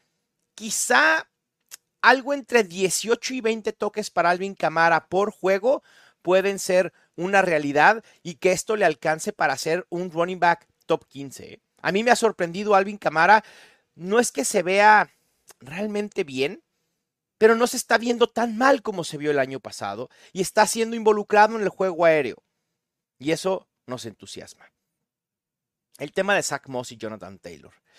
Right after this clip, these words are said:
¿Qué va a pasar con este backfield? Sinceramente, creí que Jonathan Taylor iba a llegar, no iba a ser el principal, porque teníamos reportes de que a Jonathan Taylor lo iban a limitar y que los Colts lo querían llevar poco a poco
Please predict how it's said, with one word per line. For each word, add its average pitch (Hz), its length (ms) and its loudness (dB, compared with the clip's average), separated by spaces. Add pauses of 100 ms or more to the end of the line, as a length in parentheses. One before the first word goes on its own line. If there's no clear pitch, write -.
(140)
¿Qué 240 120 -8
va 294 80 0
a 294 80 -2
pasar - 360 0
con 131 160 -10
este 120 220 -12
backfield? - 400 -18 (760)
Sinceramente, 254 1000 0
creí 220 500 2 (760)
que 190 120 -2
Jonathan 247 460 -2
Taylor 277 360 0
iba 262 140 -2
a 262 40 0
llegar, 208 600 2 (680)
no 254 220 -2
iba 320 200 -2
a 151 40 -4
ser 226 220 2
el 247 80 0
principal, 143 640 -6
porque 160 260 -10
teníamos 220 500 0
reportes 202 680 0
de 185 100 -6
que 175 140 -4
a 160 40 2
Jonathan 190 460 -4
Taylor 190 340 -4
lo 170 120 -4
iban 185 200 0
a 165 40 -2
limitar 127 560 -4 (340)
y - 120 -10
que 196 120 4
los 170 240 2
Colts 196 300 2
lo 202 120 -4
querían 180 400 0
llevar 170 380 2
poco 170 260 -2
a 151 120 0
poco 143 440 -4